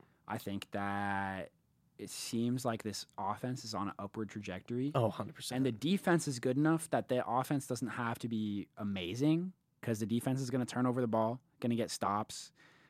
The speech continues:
Speaker 1: Um, so they'll get the ball a lot. And it's just, once they figure things out,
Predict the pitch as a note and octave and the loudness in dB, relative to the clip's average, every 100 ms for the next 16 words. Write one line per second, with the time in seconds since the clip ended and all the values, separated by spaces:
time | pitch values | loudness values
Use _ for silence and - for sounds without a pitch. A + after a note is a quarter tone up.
0 | _ A2 G#2 F#2 F2+ E2+ G2 - - A#2+ | _ 0 0 0 -4 -6 -12 -8 0 6
1 | C#3 C3 B2+ E3 D3+ A2 G#2 F2 E2 D#2 | 6 6 8 8 8 6 6 4 2 0
2 | D#2 - _ _ _ _ A2 G#2 G2 F#2+ | -2 -8 _ _ _ _ -4 -2 -2 -2
3 | F#2 - - A2 - - A#2 B2 - - | -4 -6 0 0 -2 -4 0 0 0 -6
4 | - A#2 G2+ - B2 A#2+ A#2 A2+ G#2+ G#2+ | -4 -2 -2 -2 -2 0 0 0 0 2
5 | A#2+ C3 | 2 0